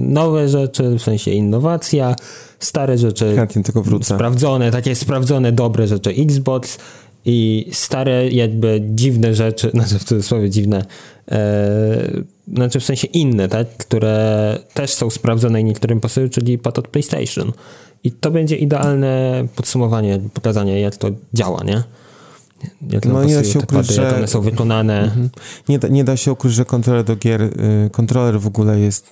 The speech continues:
Speaker 2: super ważną rzeczą, y, sup-, bardzo wpływającą na wrażenia z gry. Bardzo.
Speaker 1: Tak, tak, tak.
Speaker 2: Absolutnie. Ale o tym będę jeszcze mówił przy okazji gry.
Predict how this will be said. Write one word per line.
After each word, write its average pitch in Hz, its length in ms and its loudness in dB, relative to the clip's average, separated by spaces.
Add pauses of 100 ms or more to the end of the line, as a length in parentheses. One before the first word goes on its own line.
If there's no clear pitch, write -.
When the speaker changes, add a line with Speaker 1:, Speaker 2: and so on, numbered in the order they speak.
(200)
Speaker 2:
super 110 380 0
ważną 107 300 2
rzeczą, 104 560 0 (640)
y, - 40 -10
sup-, - 340 -2
bardzo 110 240 0
wpływającą 104 580 0
na 98 300 0
wrażenia 98 420 0
z - 240 -4 (160)
gry. 95 320 -4
Bardzo. 101 360 -2 (480)
Speaker 1:
Tak, 110 160 0 (180)
tak, - 320 -6
tak. - 140 -10
Speaker 2:
Absolutnie. - 440 -2
Ale 135 100 -2
o 127 100 -2
tym 117 120 0
będę 104 120 2
jeszcze 104 200 -2
mówił 98 240 -2
przy - 180 -8
okazji 95 400 -8 (100)
gry. 107 260 -6